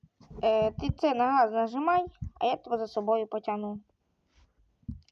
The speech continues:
Ем, окей. Ай, все, тормози. Ой, ой, сорян.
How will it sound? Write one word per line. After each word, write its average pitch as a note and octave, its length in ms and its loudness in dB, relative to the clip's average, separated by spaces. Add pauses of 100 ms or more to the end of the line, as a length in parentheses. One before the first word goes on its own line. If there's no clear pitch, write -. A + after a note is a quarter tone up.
(440)
Ем, G#3+ 500 -6
окей. A3 760 -10 (3000)
Ай, A#3 260 -6 (160)
все, C4+ 500 -6
тормози. D4 1040 -2 (2500)
Ой, - 260 -12 (380)
ой, G#3+ 500 -2
сорян. G#3+ 580 0